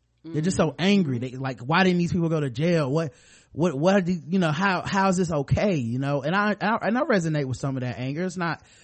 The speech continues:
Speaker 1: it's not okay. It's not cool. But then when you say they should go to jail, Bernie Sanders says, "Yeah, they should go to jail." And then you go, "Okay, cool. I'll vote for you." So someone asks, "How you gonna put them in jail? What laws you gonna use?" "Well, I just feel like there should be some laws."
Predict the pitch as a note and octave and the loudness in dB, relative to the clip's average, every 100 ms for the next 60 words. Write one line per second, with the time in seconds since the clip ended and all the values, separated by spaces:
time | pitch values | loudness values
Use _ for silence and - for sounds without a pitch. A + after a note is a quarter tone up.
0 | _ - F3+ G#3 F3+ C3+ C#3 A#2 B2+ F3 | _ -4 0 2 2 0 -2 -4 -4 -4
1 | D#3+ - C#3+ G#2+ - _ _ _ E3+ D#3 | -4 -4 -4 -4 -10 _ _ _ -2 2
2 | G3 G3 G3 G3 E3 E3 D#3 - D3 C3 | 4 4 4 2 2 2 0 -4 -4 -2
3 | - C#4 E4+ G3 D#3 C3+ C3 B2+ C3 D#3 | 0 0 2 4 2 2 0 0 -2 -4
4 | _ _ _ _ _ _ _ - C#3 D#3+ | _ _ _ _ _ _ _ -6 -4 0
5 | A#3+ A3+ G3+ E3+ F3+ G3 C3 F#2+ A#2+ A2+ | 2 4 2 2 4 4 2 -2 -8 -4
6 | C#3 F#3+ F3 E3 F3+ F3+ C4+ D#3+ B2+ D#3 | 2 4 4 2 2 6 6 6 2 2
7 | F#3 F3 D#3+ - C#4+ A3+ G#3 - D4 C4 | 2 2 2 2 2 2 0 0 0 0
8 | A#3+ - _ _ F3+ G3 F3 F3 - A#3 | -2 -8 _ _ 2 2 2 -2 0 2
9 | A3 A#2+ - _ _ _ - G#3 G3+ B3+ | 4 2 -4 _ _ _ -4 -2 2 2
10 | B3 A3 G#3+ G#3+ - - - B3+ B3+ A#3+ | 4 2 2 0 -2 -10 0 4 4 4
11 | A3+ A#3+ A3 G#3 F#3+ C#4+ D3 A2+ G3 G#3 | 4 6 6 2 2 0 0 0 0 2
12 | C#4 C#4 F#3+ E3 C#3+ B2 G#2 F#2+ _ _ | 2 2 0 -2 -2 -2 -6 -10 _ _
13 | _ - D3 F3 F3 B2 E3 D3+ C3+ C3+ | _ -2 0 2 0 -2 -2 0 -2 -4
14 | C3+ B2+ B2+ B2 A#2+ G2+ C#2 | -4 -2 -4 -4 -6 -6 -10